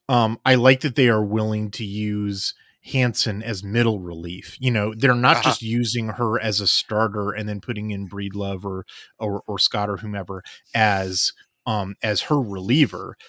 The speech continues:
Speaker 1: You know, they use, they use, um, each of the pitchers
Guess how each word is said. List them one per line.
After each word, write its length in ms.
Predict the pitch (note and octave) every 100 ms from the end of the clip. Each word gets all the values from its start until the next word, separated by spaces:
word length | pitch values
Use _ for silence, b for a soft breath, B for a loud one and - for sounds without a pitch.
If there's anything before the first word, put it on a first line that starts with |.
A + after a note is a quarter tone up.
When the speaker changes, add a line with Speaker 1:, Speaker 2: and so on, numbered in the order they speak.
| b
Speaker 1:
You 140 | C3
know, 160 | A#2+ G#2+
they 140 | A#2
use, 480 | C3 B2 D3 C#3 - -
they 180 | B2+
use, 640 | B2 A2+ C#3 B2+ A2+ G2 - b b b _
um, 420 | B2+ A2+ G2+ G2 G#2 C3+ - - E3+ -
each 340 | F3 D3+ - -
of 280 | B2 G#2+ G2+
the 120 | G#2
pitchers 640 | - D#3+ D3+ A#2 G2+ G2